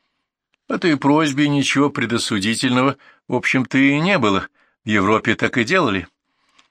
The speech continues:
Но своенравный Александр второй решил иначе. Гроб с телом Монферрана только обнесли вокруг собора, а затем установили его в католической церкви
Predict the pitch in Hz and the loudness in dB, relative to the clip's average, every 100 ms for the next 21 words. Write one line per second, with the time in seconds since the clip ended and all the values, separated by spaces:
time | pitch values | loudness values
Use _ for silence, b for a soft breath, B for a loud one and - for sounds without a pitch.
0 | _ - 180 226 208 127 110 104 104 170 | _ -2 0 2 0 0 0 2 2 2
1 | 196 160 104 98 92 - 139 135 - 104 | 2 0 -2 -4 -4 -2 -2 -2 -2 0
2 | 101 143 - 107 98 - 131 131 143 160 | 2 0 -4 -6 0 2 0 -2 -4 -2
3 | 185 - - _ _ _ _ _ _ _ | -2 -2 -8 _ _ _ _ _ _ _
4 | _ - 170 139 - 147 135 127 127 123 | _ -2 0 0 -2 2 2 2 0 -2
5 | - 120 120 110 - - 117 - - 110 | 0 2 2 -2 -6 -6 -6 -4 0 0
6 | 98 117 110 - 196 113 107 92 - 101 | 2 0 0 0 0 0 0 -2 -2 0
7 | 98 92 - _ _ _ - 120 117 107 | 0 -2 -8 _ _ _ -4 -4 -2 -2
8 | 98 117 101 107 107 107 101 B B - | -2 -2 0 2 2 2 -2 B B -4
9 | 127 117 117 117 - - 135 - - - | 0 2 0 -2 -4 -2 -2 -2 -4 -4
10 | 101 | -12